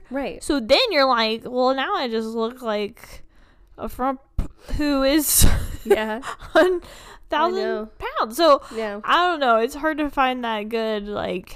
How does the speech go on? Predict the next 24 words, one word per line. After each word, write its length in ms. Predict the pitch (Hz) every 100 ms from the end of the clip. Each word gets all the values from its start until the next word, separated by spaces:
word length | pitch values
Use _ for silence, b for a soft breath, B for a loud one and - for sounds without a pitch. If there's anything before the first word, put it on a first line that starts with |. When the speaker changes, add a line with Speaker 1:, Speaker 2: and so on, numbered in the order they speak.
| -
Speaker 1:
It's 60 | -
bad. 380 | 190 196 208 -
Speaker 2:
thing. 280 | 202 190
Speaker 1:
It's 320 | 190 - - -
Speaker 2:
And 140 | 254
Speaker 1:
bad. 80 | 233
Speaker 2:
even 180 | 339 370
I 260 | - 302 359
actually 440 | - 339 - 349 - - - -
found 380 | 233 330 254 247
some 140 | 240
jeans 280 | 226 226 214
at 120 | 208
Target 360 | 233 240 226 208
that 120 | 196
were, 100 | 208
like, 300 | 196 190 - _
that 240 | 208 202 -
kind 180 | 220 214
of 180 | 202
boyfriend 600 | 190 196 - 202 196 196 196
baggier 480 | 190 214 208 196
look. 360 | 180 185 359 -
Speaker 1:
Yeah. 220 | 220 196